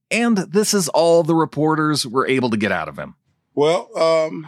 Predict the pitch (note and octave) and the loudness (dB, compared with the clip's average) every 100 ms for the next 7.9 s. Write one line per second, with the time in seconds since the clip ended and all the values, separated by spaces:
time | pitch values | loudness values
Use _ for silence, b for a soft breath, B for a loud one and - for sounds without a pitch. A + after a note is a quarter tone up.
0 | C#3+ C#3 D3 D#3 F3 F3 - D#3+ D#3+ C#3 | -4 -2 2 2 2 0 -2 0 0 -2
1 | D#3 - - B2 B2 C3 C3+ C#3+ C3 C3 | -6 -8 0 2 2 2 2 0 0 -4
2 | B2+ B2 A2 A2+ A#2+ C3 B2+ C3 B2 A#2 | -2 -2 -2 -4 -2 0 2 0 0 0
3 | A2+ A#2 A#2+ - - B2+ B2+ C3 - - | 0 0 -2 -6 -6 -2 -2 -4 -12 -16
4 | _ - C3 - A#2 A2 A2 G#2+ A2 - | _ -12 -8 -2 -2 0 -2 0 0 -2
5 | A2 C3 A#2+ A#2 A#2 G#2 C3 C3 B2 B2+ | -2 0 2 0 -2 0 2 2 -2 -8
6 | _ _ _ - A#2 - C3+ A#2+ A2 - | _ _ _ -6 -4 0 0 2 0 -2
7 | A2+ C#3 B2 C3 A2+ G#2+ - A#2 | -2 0 0 -2 -4 -4 0 0